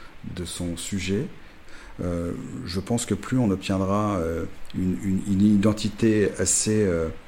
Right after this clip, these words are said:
assez forte. Et je pense qu'on obtiendra aussi dans les images, euh, ça dépend aussi du, du, de la personnalité du photographe et évidemment des sujets,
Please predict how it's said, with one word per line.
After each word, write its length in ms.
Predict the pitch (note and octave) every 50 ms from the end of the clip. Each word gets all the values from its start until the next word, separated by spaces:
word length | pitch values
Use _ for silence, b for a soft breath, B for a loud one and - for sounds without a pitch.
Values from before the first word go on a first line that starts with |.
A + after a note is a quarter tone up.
| -
assez 220 | - - - - F#2
forte. 460 | - - - G#2 A2+ G#2 - - - B B B B B B B B B
Et 40 | -
je 100 | D#2 E2
pense 240 | E2 - G#2+ G2+ -
qu'on 160 | - F#2 F2
obtiendra 440 | F2 E2+ - F#2+ F2+ F2 E2+ F2 F2+
aussi 420 | F2+ F#2+ - - - - C3 C#3
dans 160 | C3+ G#2 G2
les 180 | F#2 F2+ E2+ F2
images, 460 | F2 F2 G2+ G#2 A2+ B2+ B2+ A#2 G#2 - B B B B B B -
euh, 720 | - E2 D#2+ E2 E2 E2+ E2+ E2+ E2 E2 D#2+ E2 E2 D#2+ D#2+
ça 120 | - E2+
dépend 220 | D#2+ E2+ - F#2+
aussi 300 | F#2 F2+ - - - A2+
du, 120 | G2 E2+ E2
du, 220 | D#2 E2 D#2+ D#2+ - -
de 60 | -
la 80 | F2 E2
personnalité 540 | - E2+ - - F2+ F2+ F2 F2 E2+ -
du 100 | - E2+
photographe 600 | D#2+ - F#2 F2+ - F#2 F2 F2+ F#2+ G2+ G2+ -
et 40 | G2 - - -
évidemment 360 | F#2 F2+ E2+ F2+ F2 F#2 F#2
des 100 | F#2 F#2
sujets, 380 | F2+ - - G2+ G2+ C3 C#3